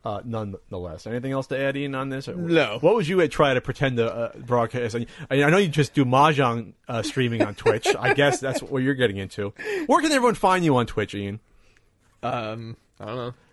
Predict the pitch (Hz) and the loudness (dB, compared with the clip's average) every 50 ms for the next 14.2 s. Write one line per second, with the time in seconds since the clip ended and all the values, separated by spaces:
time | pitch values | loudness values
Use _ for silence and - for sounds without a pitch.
0 | _ _ - - 165 156 156 160 175 175 175 - - 240 202 160 180 175 156 135 | _ _ -4 -2 2 4 4 4 4 4 2 4 2 2 2 2 2 2 2 2
1 | 135 139 139 151 185 247 123 120 110 - - 117 98 90 - - - 120 101 85 | 4 2 2 2 0 -2 -6 -8 -8 -6 -6 -6 -6 -6 -4 -4 -2 -2 -2 -2
2 | 80 - 131 139 - 160 143 127 117 117 120 117 95 104 101 95 - - - - | -4 -4 -4 -2 2 2 2 4 2 2 0 -2 -2 -4 -6 -2 0 0 0 0
3 | - - 135 156 156 147 165 160 - - 123 131 131 127 - - 98 110 - 101 | 0 0 2 2 2 2 2 2 2 2 0 -2 -2 -2 -2 -2 -2 -4 -4 -4
4 | 80 - - 220 180 175 180 165 147 143 135 123 120 117 117 113 113 113 110 104 | -4 -2 -2 -2 0 2 2 2 0 0 -2 -2 0 0 0 0 0 -2 -2 -4
5 | 101 117 113 117 117 107 107 110 113 107 110 - - 127 120 - - - - - | -6 -8 -10 -10 -10 -10 -10 -10 -10 -12 -10 -8 -8 -8 -8 -8 -12 -16 -16 -6
6 | - - 196 190 196 196 190 180 - - 185 156 147 139 139 139 104 135 131 123 | -2 0 2 2 2 2 2 0 0 2 4 4 6 6 4 4 4 4 4 2
7 | 117 - - - 156 156 151 - - - - - _ _ _ _ - - - - | 2 -2 -2 2 2 2 2 0 -4 -14 -14 -14 _ _ _ _ -20 -20 -20 -20
8 | _ _ - - _ _ - - 131 127 - - 147 143 135 135 139 139 - 160 | _ _ -20 -20 _ _ -8 -6 -6 -4 -2 0 2 2 4 2 2 0 0 -2
9 | 143 135 135 139 - - - - - - - - - - 110 147 143 135 127 131 | -2 -2 -2 -6 -12 -12 -12 -12 -12 -12 -14 -14 -10 -4 0 4 4 6 6 4
10 | 131 131 165 147 160 - 135 123 - - 440 311 285 277 233 - - - - 226 | 4 4 4 4 4 4 2 2 0 -2 -2 -2 -2 -4 -6 -8 -6 -4 0 0
11 | 247 - - 220 226 175 - 262 165 127 - - - - - 202 202 185 180 147 | 0 0 -2 -4 -6 -6 -4 -4 -4 -4 -4 -8 -12 -12 -14 -16 -12 -10 -10 -8
12 | - - - 190 180 170 185 180 - - - 165 170 175 165 165 - 151 156 151 | -2 2 4 4 4 4 2 0 0 2 4 4 6 6 4 4 4 4 2 4
13 | - 170 156 160 156 - - 170 170 175 175 175 185 180 147 123 117 131 107 - | 4 4 4 4 4 2 2 4 4 4 4 4 4 4 4 4 2 0 -2 -6
14 | 135 127 - - | -8 -12 -16 -18